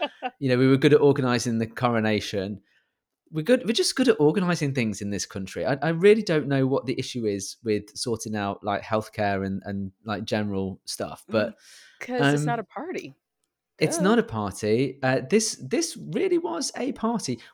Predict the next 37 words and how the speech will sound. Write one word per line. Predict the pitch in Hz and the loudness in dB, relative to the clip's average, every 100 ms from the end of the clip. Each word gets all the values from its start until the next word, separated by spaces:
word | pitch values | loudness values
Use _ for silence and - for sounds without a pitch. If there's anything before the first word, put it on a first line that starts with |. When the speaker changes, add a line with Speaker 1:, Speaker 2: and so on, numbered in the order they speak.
| - | -6
Speaker 2:
We | |
didn't | 262 339 311 | 0 2 6
win. | 147 127 | 4 6
We | 196 | 2
came | 220 233 | 2 2
last | 220 208 - | 2 0 -2
but | 196 | -2
one, | 117 85 107 - - _ | -2 -2 -4 -8 -20 _
but | 151 156 - - - - | 4 4 4 -6 -16 -18
<laughs> | - - - 196 | -20 -20 -8 0
never | 208 | 2
mind. | 117 87 156 240 | 2 0 8 10
Speaker 1:
Oh, | 262 | 10
you, | 226 254 _ - - | 6 -6 _ -10 0
okay, | - 240 233 | 2 6 4
you | 208 | 2
got | 196 208 180 | 6 6 6
last | 165 170 294 - | 4 4 2 -2
again? | 311 370 453 453 _ _ _ _ _ _ - - | -2 0 -2 -10 _ _ _ _ _ _ -14 2
Speaker 2:
No, | 127 | 4
last | 110 143 143 | 4 2 0
but | 160 | -4
one. | 135 120 95 95 - _ _ _ _ _ _ _ _ 226 _ - | -2 0 -2 -4 -10 _ _ _ _ _ _ _ _ _ _ -18
Speaker 1:
Okay, | - 139 | -8 -8
what's | 147 147 | -8 -10
that | 143 123 | -10 -10
mean? | 139 135 _ _ | -12 -14 _ _
Last | 160 170 - - | -18 -16 -18 -14
but | 147 - | -14 -14
one. | 143 113 - _ _ _ _ _ _ _ - | -16 -16 -16 _ _ _ _ _ _ _ 2
Speaker 2:
Oh, | 165 123 113 | 4 4 2
uh, | 143 143 | 2 2
the, | 131 139 135 | 2 0 0
um, | 151 139 135 135 | 0 2 2 -2
so | 135 139 | 2 2
not | 143 175 | 2 0
last, | 135 120 165 - - | 2 0 -2 -6 -12